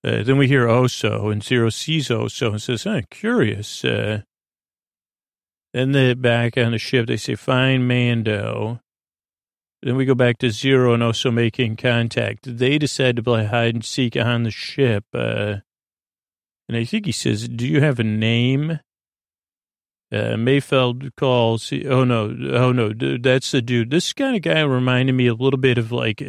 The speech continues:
that he could have been played by David Bowie, this, uh, other character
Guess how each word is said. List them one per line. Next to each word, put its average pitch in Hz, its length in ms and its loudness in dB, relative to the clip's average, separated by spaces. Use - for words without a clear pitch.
that 120 180 2
he 113 80 0
could 151 180 -4
have 131 60 0
been 123 160 2
played 120 300 -2
by 113 140 -2
David 110 460 -2
Bowie, 110 440 0
this, 107 360 -6
uh, 113 300 0
other 113 180 0
character 113 840 -2